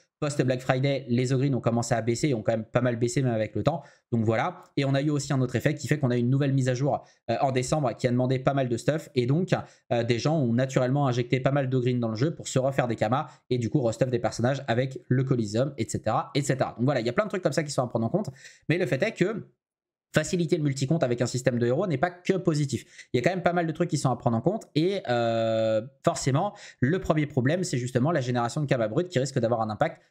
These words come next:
sur le long terme. Alors, ça veut pas dire que c'est infaisable, attention. En fait, tout dépend de la manière dont on voit les héros. Si on calque purement et simplement, euh, la progression du coup de Wakfu sur Dofus, il y a un autre problème aussi qui va se poser, c'est la capacité à pouvoir produire des items via les quêtes.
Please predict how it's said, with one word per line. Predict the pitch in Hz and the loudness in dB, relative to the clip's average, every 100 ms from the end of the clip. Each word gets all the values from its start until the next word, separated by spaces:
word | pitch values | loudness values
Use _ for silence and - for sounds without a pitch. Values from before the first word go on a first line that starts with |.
| _ | _
sur | - 139 | -2 0
le | |
long | 147 | 2
terme. | 131 117 - | 0 0 0
Alors, | 101 - _ _ _ - | -2 -4 _ _ _ -2
ça | |
veut | 156 | 0
pas | 180 | 2
dire | 220 | 0
que | 196 | 0
c'est | 175 | 0
infaisable, | 139 131 151 196 | 0 0 0 0
attention. | 127 117 185 226 - - | -2 0 0 -2 -8 -4
En | - | 0
fait, | 135 220 - | 0 -2 -4
tout | - | 0
dépend | 170 160 208 | 0 2 0
de | 170 | 2
la | 139 | 0
manière | 139 180 | 0 -2
dont | 151 | 0
on | 151 | 0
voit | 139 160 | 2 2
les | 156 | 0
héros. | 139 120 | -2 -4
Si | - 196 | -6 -2
on | 175 - _ | -4 -4 _
calque | 190 185 - 123 | -2 0 -2 0
purement | - 170 175 | 0 2 0
et | |
simplement, | 160 151 160 151 156 - _ _ | 0 -2 2 2 0 -2 _ _
euh, | 123 120 | 0 2
la | 123 151 | 2 2
progression | - 151 147 143 165 | 0 0 0 0 0
du | 135 | 2
coup | 147 | 2
de | 123 | 2
Wakfu | 135 135 151 | 0 0 0
sur | 139 | 2
Dofus, | 120 117 226 | 0 0 0
il | |
y | 143 | 2
a | |
un | 123 | 2
autre | 170 | 0
problème | - 160 | -2 -4
aussi | 143 143 | -4 -4
qui | 135 | -2
va | 113 | -2
se | - | -2
poser, | 123 190 | -2 -2
c'est | - | -2
la | 123 | -4
capacité | - 151 147 139 135 165 160 - _ | -2 -2 -2 -4 -2 -2 -4 -20 _
à | 131 | -2
pouvoir | 139 139 | 0 -2
produire | 135 151 139 151 | 0 -2 0 0
des | 113 117 135 | -2 -2 -2
items | 147 143 | -4 -2
via | 117 | -2
les | 107 | 0
quêtes. | - 208 | -2 -2